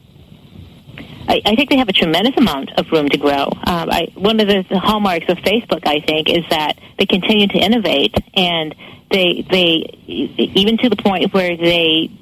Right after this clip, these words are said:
make their core audience, for example, originalist college students, very annoyed with them. Like, you know, "You're letting my parents come onto Facebook and friend me.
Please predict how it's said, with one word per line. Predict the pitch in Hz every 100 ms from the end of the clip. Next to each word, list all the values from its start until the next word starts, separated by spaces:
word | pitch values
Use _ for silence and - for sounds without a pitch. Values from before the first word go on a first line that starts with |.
| -
make | 175 175 -
their | 165 170
core | - 180 175 170 160 151
audience, | 151 165 226 170 - -
for |
example, | 151 151 143 151
originalist | 147 147 151 143
college | - 151 208 -
students, | 156 143 135
very | 180 190 269
annoyed | 226 185 381 240
with | - -
them. | - - - - - - -
Like, | 180 175
you | 190
know, | 170
"You're | 175 180 175
letting | 170 190
my | 180 160
parents | - 277 254
come | - 160
onto | 147 139
Facebook | - - -
and | 143 139
friend | - 262
me. | 175